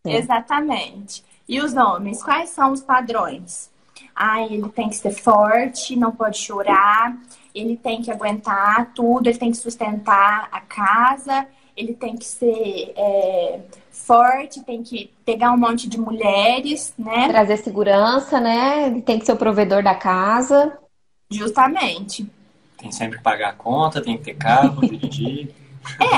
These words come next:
Speaker 2: a
Speaker 1: É isso
Speaker 2: gente
Speaker 1: aí.
Speaker 2: sabe que hoje em dia tem muitos padrões que estão sendo amenizados, com certeza, mas parece que isso é arraigado,
Speaker 1: É.
Speaker 2: né? E assim, a gente tem que se esforçar pra poder enxergar a situação de uma maneira diferente,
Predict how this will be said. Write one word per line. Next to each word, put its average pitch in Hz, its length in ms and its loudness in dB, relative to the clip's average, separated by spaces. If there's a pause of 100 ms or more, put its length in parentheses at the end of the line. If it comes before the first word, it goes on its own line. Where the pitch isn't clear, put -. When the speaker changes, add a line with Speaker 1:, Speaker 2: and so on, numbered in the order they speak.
(120)
Speaker 2:
a 269 60 4
Speaker 1:
É 277 60 0
isso - 40 0
Speaker 2:
gente 311 120 -4
Speaker 1:
aí. 381 240 -2
Speaker 2:
sabe 277 320 2
que 269 180 -10
hoje 349 240 -6
em 277 80 -6
dia 277 260 -8
tem 269 120 -8
muitos 262 260 -8
padrões 285 460 -4
que 311 180 -10
estão 403 380 -2
sendo 330 400 -4
amenizados, 339 800 0
com 226 220 0
certeza, 269 500 -6
mas 247 200 0
parece 294 380 0
que 320 180 -2
isso 339 160 -4
é 311 100 0
arraigado, 302 1000 0 (540)
Speaker 1:
É. 160 60 -4 (100)
Speaker 2:
né? 196 320 -2 (440)
E 226 140 0
assim, 247 480 -4 (140)
a - 120 2
gente 240 300 2
tem 262 160 0
que 269 80 -4
se - 140 -2
esforçar 302 840 2
pra - 120 -16
poder 202 340 -16
enxergar 214 600 -8
a 233 40 -6
situação 247 500 -6
de 240 80 -10
uma 247 100 -12
maneira 277 360 -6
diferente, 330 880 -8